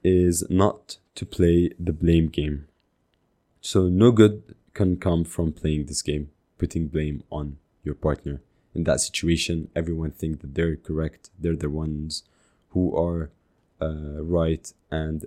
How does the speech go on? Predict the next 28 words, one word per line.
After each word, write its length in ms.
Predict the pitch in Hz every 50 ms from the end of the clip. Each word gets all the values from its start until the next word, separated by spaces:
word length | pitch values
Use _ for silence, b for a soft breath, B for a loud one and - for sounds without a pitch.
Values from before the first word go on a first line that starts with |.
| - -
the 200 | 82 80 80 -
other 280 | - 82 76 78 78 73
partner 380 | - - 78 73 - 82 78
is 160 | 76 76 76 -
the 60 | -
one 220 | - 73 73 71 67
who 120 | 76 76 69
has 200 | 69 78 73 71
done 220 | - 67 69 71
something 380 | 69 - 67 67 - 73 73 67 -
wrong. 260 | - - 139 127 - _ _ _ _ _ _ _ _ _ _ _ _ _ _ _ _ _ -
Um, 580 | 76 76 78 80 78 76 76 76 76 76 - -
it 140 | - 90
will 160 | 87 92 92 73
actually, 560 | 76 90 - - - 90 87 87 87 82 78
so 200 | - - - 90
this 200 | 85 92 - -
will 140 | 95 92 -
end 180 | 90 95 85
up 160 | 82 80 -
causing 380 | - - 82 78 76 82 78 76
more 240 | 78 80 82 80 76
harm 340 | 71 80 85 80 78 78 78
than 200 | 73 73 73 73
good, 400 | 71 95 104 107 101 90 90 - _ _ _ _ _ _ _ _ _ -
and 420 | 90 87 87 85 85 85 85 80 -
it 220 | 90 92 87 80
will 240 | 85 92 90 78